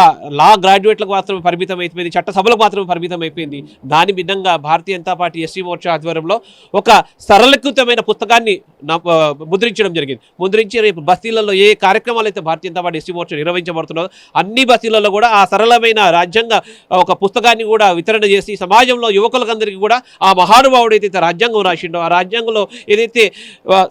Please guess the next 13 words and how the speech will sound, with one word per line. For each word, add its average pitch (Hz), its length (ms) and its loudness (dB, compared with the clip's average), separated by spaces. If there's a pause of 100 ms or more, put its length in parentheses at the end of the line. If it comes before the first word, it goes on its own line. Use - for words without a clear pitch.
సమాజ 240 320 4
హితం 247 340 2
కోసము, 226 380 0
అన్ని 226 260 -4
వర్గాలకు, 214 480 4
మహిళల 208 300 2
కోసం, 208 200 -2
యువకుల 220 320 2
కోసం, 214 360 -2
బడుగు 208 220 0
బలహీనుల 233 360 2
కోసం, 214 240 -4
వెనుకబడ్డ 196 240 -4